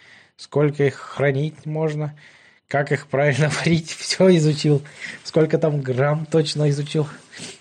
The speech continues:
Вот. Такой, «Ну ладно, так, это я проделал. Что же еще мне, в чем бы позаниматься?» Он просто уже начал уставать. Думает, «Ну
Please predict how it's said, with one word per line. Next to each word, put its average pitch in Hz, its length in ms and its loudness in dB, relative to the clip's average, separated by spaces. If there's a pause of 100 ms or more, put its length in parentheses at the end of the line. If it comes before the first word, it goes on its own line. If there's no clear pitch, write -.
(340)
Вот. 160 320 -4 (560)
Такой, 147 340 0 (120)
«Ну 135 180 -4
ладно, 139 360 0
так, 147 320 -4
это 120 180 -4
я 151 140 2
проделал. 135 540 2 (200)
Что - 260 -2
же 147 100 -2
еще 151 260 -2
мне, 143 160 -2
в 143 140 -14
чем 143 180 -2
бы 139 100 -4
позаниматься?» 131 600 -2
Он 117 140 -6
просто 143 300 -4
уже 123 160 0
начал 127 300 0
уставать. 123 380 -2 (2250)
Думает, 117 460 -2
«Ну 131 140 -4